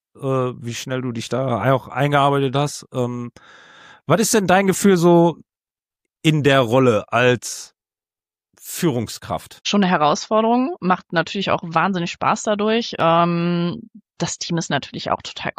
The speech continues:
Speaker 2: cool, ne? Also auch die, äh, sechs Wochen, ähm, die ich da ja, äh, gesessen hab, äh, und dich vertreten habe,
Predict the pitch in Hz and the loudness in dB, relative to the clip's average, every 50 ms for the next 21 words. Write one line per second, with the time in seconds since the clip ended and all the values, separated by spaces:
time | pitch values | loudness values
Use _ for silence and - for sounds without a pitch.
0 | - - 131 - - - _ - 175 175 175 180 170 170 175 160 156 - 170 - | -8 -6 -6 -6 -6 -6 _ -4 -2 0 2 2 0 0 -2 -2 -2 -2 -2 -4
1 | - - 180 165 160 139 120 165 165 196 151 - - - - 175 175 - 202 185 | -4 -8 -6 -4 -2 -2 -2 -2 -2 -4 -6 -6 -8 -6 -4 -4 -2 -2 -2 0
2 | 175 180 180 170 - - 165 170 165 160 160 165 165 165 - - - 180 - - | 0 0 -2 -2 -2 0 0 0 0 0 -2 -4 -4 -6 -6 -8 -10 -10 -10 -6
3 | - 165 170 165 165 156 170 156 - - - 160 156 160 165 - _ _ - 175 | -4 -2 0 0 2 2 2 0 0 -2 -2 0 0 0 0 -2 _ _ -10 -6
4 | 175 170 175 - 175 170 175 180 175 190 _ - - - - 156 156 160 151 - | -4 -4 -4 -4 -6 -4 0 0 -2 -2 _ -12 -10 -4 0 0 2 2 0 -2
5 | - 165 165 - 175 - - - 175 - - 175 - - 180 180 165 165 160 165 | -4 -8 -8 -8 -8 -10 -8 -8 -10 -6 -6 -8 -6 -4 -2 0 0 2 2 2
6 | 165 | 0